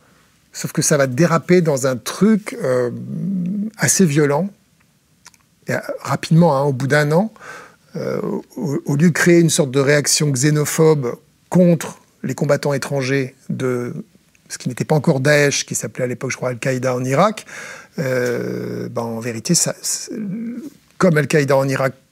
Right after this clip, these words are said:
va, va répliquer, enfin, va, va, va frapper de manière extrêmement violente la communauté chiite, ça va créer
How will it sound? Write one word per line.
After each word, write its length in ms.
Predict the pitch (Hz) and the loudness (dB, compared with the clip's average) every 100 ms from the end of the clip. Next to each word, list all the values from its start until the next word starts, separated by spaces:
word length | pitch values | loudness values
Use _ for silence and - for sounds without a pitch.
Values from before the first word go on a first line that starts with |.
| - | -6
va, 160 | 131 123 | -2 -2
va 420 | 123 127 120 110 | -4 -4 -4 -4
répliquer, 880 | - 123 139 - 143 - 165 131 - _ - _ _ _ | 0 0 0 -4 -6 2 2 2 -6 _ -20 _ _ _
enfin, 120 | - 120 | -8 -4
va, 220 | 120 113 | -2 -2
va, 180 | 120 120 | -2 -2
va 580 | 120 120 120 120 - - _ _ _ _ - - | -2 -4 -4 -4 -6 -10 _ _ _ _ -18 -10
frapper 640 | - - 175 - 180 165 143 | -4 0 0 4 4 4 0
de 160 | 127 | -4
manière 220 | 127 131 | -4 -2
extrêmement 380 | 127 - 147 147 | -2 -2 0 0
violente 580 | 123 135 156 151 139 - | 2 2 4 2 0 -4
la 80 | 123 | -6
communauté 480 | - 127 123 117 110 | -6 -6 -6 -4 -2
chiite, 540 | - 143 202 226 - _ _ _ _ _ _ _ - - - | 0 2 2 0 -8 _ _ _ _ _ _ _ -20 -20 -12
ça 280 | - - 139 | -4 0 2
va 120 | 147 | 2
créer 600 | 160 - 160 151 170 208 | 2 0 2 4 2 2